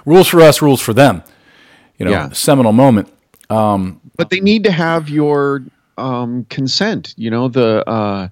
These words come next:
Speaker 2: I, I haven't dug into this too deep, but I know, I think it was called the Townsend Maternity Act. I can just do a quick check on it if,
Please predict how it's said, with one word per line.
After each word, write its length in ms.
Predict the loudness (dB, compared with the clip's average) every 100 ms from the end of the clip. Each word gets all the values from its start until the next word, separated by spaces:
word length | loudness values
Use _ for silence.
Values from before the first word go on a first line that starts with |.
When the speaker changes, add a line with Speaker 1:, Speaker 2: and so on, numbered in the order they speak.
| _ _ _ _ _ -10
Speaker 2:
I, 100 | -8
I 100 | -4
haven't 300 | -2 0 -2
dug 240 | -2 -2 -4
into 160 | -6
this 220 | -8 -10 -10
too 240 | -4 -4
deep, 280 | -4 -8 -6
but 120 | -4
I 60 | -4
know, 220 | -2 -2
I 60 |
think 220 | -4 -6 -6
it 40 |
was 120 | -6
called 260 | -6 -6 -6
the 80 | -8
Townsend 580 | -10 -8 -6 -4 -4
Maternity 600 | -6 -8 -8 -6 -6 -6
Act. 280 | -6 -6 -8
I 60 | -12
can 160 | -12
just 180 | -14 -10
do 160 | -6 -6
a 60 |
quick 320 | -6 -6 -6 -6
check 320 | -6 -6 -6
on 140 | -8
it 100 | -8
if, 200 | -10 -14